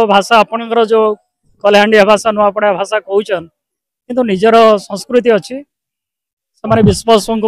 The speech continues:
ନିଜର, ମାନେ, ଗୋଟେ ଭଗବାନ ଭଳି ମାନନ୍ତି, ସେୟା ବି ଆମେ ମାନୁଛୁ।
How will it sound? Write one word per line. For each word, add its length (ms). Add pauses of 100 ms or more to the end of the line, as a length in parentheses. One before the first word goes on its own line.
(100)
ନିଜର, 280 (1160)
ମାନେ, 140 (160)
ଗୋଟେ 220 (120)
ଭଗବାନ 380
ଭଳି 220
ମାନନ୍ତି, 460 (560)
ସେୟା 260
ବି 120
ଆମେ 200
ମାନୁଛୁ। 440